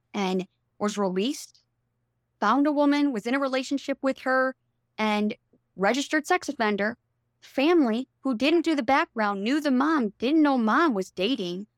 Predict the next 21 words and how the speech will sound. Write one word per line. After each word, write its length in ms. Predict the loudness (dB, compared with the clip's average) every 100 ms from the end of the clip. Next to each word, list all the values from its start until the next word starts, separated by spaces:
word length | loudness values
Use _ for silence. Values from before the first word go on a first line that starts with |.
| _ _ _
this, 320 | -6 -6 -14 _ _
you 100 | -2
know, 220 | 0 -2 -6
registered 480 | 0 0 0 -6 -8 -8
sex 340 | -6 -6 -4
offender, 520 | -8 -4 -4 -4 -6 -8 _ _ _ _
has 180 | -2 0
her 120 | 0
daughter 340 | 0 0 0 0
go 120 | -2
spend 300 | -4 -2 0
the 40 |
night 140 | 2 0
at 80 |
the 80 | -2
house. 280 | -2 -4 -4
What 200 | -6 -4
does 120 | -2
this 180 | -4 -4
man 200 | -2 0
do? 240 | 0 -2